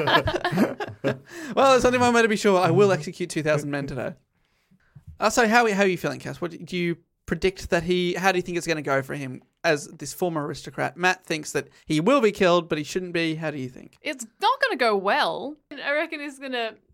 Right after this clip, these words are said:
Speaker 3: well, like, if, if he comes in he, he was still, I suppose he, I suppose he does have a good case, you know? He does have a good case, but I'm sure everyone would still be mad to be like,
Speaker 1: Yeah.
Speaker 3: "You, you had a, you got to pick what you did with your life.
Speaker 1: Right, yeah.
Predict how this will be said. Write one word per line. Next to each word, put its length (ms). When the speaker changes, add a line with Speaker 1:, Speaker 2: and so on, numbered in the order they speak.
Speaker 3:
well, 160
like, 220
if, 300
if 60
he 140
comes 320
in 400
he, 160
he 100
was 380
still, 280
I 180
suppose 380
he, 220
I 120
suppose 380
he 100
does 200
have 140
a 60
good 240
case, 360
you 100
know? 340
He 100
does 180
have 140
a 60
good 200
case, 300
but 80
I'm 80
sure 160
everyone 280
would 100
still 180
be 140
mad 300
to 80
be 120
like, 80
Speaker 1:
Yeah. 240
Speaker 3:
"You, 180
you 340
had 280
a, 60
you 180
got 200
to 100
pick 360
what 120
you 120
did 200
with 140
your 160
life. 260
Speaker 1:
Right, 320
yeah. 240